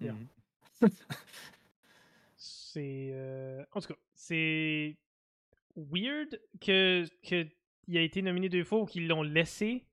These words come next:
Speaker 1: être nominé deux fois, peut-être, je devrais dire.
Speaker 3: Mhm.
Speaker 1: Mais, euh,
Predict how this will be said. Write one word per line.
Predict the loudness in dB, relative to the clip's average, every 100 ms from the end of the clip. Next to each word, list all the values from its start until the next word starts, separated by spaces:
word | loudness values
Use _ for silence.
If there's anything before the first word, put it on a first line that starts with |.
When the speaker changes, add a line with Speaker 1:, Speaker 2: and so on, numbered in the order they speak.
| _ _
Speaker 1:
être | 4 4 2
nominé | -2 0 0 2
deux | 2 2
fois, | 2 0
peut-être, | 0 0 0
je | 0
devrais | 0 0
dire. | -2 -6 -8 _ _ _ _ _ _
Speaker 3:
Mhm. | 0 2 2 -2 _ _ -14
Speaker 1:
Mais, | -10 -6 -6 -4 -4
euh, | -4 -4 -6